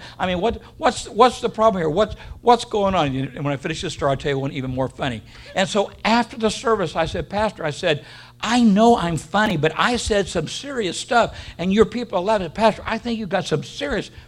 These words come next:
problems with your congregation." He goes, "Oh, no," he said, "we had the laughter guy, Rodney Howard-Browne, was in here, and we all laughed, and we all," and, you know, I thought that was all wonderful.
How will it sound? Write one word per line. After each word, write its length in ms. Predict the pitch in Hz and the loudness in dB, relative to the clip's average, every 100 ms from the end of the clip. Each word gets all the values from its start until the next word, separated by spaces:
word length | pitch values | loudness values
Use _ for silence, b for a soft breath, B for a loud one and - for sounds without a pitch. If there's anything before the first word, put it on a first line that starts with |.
| B | B
problems 300 | 262 277 185 | 2 2 2
with 40 | |
your 80 | 175 | -2
congregation." 640 | 202 196 180 247 185 123 B B | -2 0 4 4 4 -4 B B
He 60 | - | 0
goes, 160 | 220 | 2
"Oh, 300 | 220 214 202 | 8 10 10
no," 240 | 185 175 170 | 10 6 2
he 100 | 160 | 0
said, 180 | - 160 | -2 -2
"we 160 | 175 | 0
had 160 | 175 156 | -2 -4
the 60 | |
laughter 360 | 151 156 156 147 | 2 4 4 0
guy, 180 | 123 139 | 0 2
Rodney 320 | 139 143 147 | 4 4 2
Howard-Browne, 380 | 151 135 143 139 | -2 0 0 0
was 80 | 135 | 0
in 120 | 135 | -2
here, 200 | 135 139 | 0 0
and 100 | 131 | 0
we 120 | 135 | 0
all 220 | 135 135 | 0 0
laughed, 300 | 131 131 131 | 0 -2 -2
and 100 | - | -4
we 120 | 123 | -4
all," 240 | 127 131 B B B | -2 -2 B B B
and, 80 | - | -6
you 80 | 208 | -2
know, 100 | 196 | -2
I 120 | 180 | -2
thought 340 | 175 - 240 240 | -4 -2 -2 0
that 160 | 202 | -2
was 160 | 180 - | 0 0
all 220 | 160 156 | 0 0
wonderful. 680 | 151 196 190 - 196 185 | 0 -4 -6 -4 -4 -4